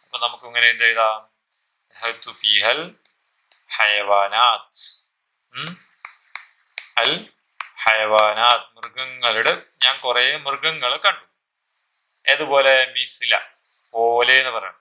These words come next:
എന്തുപോലുള്ള മൃഗങ്ങൾ? മിസില, മിസില. ഏതൊക്കെയാണ്? ഈ പേരുകൾ എഴുതാം, അല്ലേ?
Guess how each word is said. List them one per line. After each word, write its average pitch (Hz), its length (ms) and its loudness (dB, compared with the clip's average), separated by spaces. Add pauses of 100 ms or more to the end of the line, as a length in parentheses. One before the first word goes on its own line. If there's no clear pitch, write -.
(120)
എന്തുപോലുള്ള 123 560 -2
മൃഗങ്ങൾ? 113 640 -8 (720)
മിസില, 110 1120 0 (640)
മിസില. 110 760 0 (460)
ഏതൊക്കെയാണ്? 139 760 2 (100)
ഈ 107 40 -20
പേരുകൾ 143 400 2
എഴുതാം, 117 280 0
അല്ലേ? 151 240 0